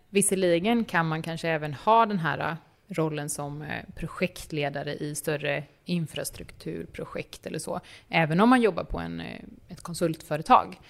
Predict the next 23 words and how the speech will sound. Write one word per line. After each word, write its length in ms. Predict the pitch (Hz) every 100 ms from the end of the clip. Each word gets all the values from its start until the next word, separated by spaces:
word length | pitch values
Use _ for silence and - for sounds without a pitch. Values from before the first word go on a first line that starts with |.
| - - -
Eh, 340 | 160 156 156
för 120 | -
att 120 | 156 165
i 40 |
vissa 280 | 175 - 226
projekt, 460 | 247 - 160 -
beroende 360 | 170 160 160 151
på 260 | - 147 147
liksom 260 | 151 147
upphandlingsform 880 | 170 - 165 147 151 - 151 151 151
och, 300 | 143 - -
eh, 220 | 82 - - -
storlek 420 | - 165 151 143
på 80 | 156
projekt, 640 | - 160 - 147 - - - - - -
så 140 | 160
kan 240 | 170 160
den 220 | 156 156 151
rollen 560 | 147 143 143 143 147 - _ 185
tas 220 | - 151 -
över 440 | 151 147 202 214
från, 460 | - 170 147 156 151 - 240
eh, 340 | 165 147 156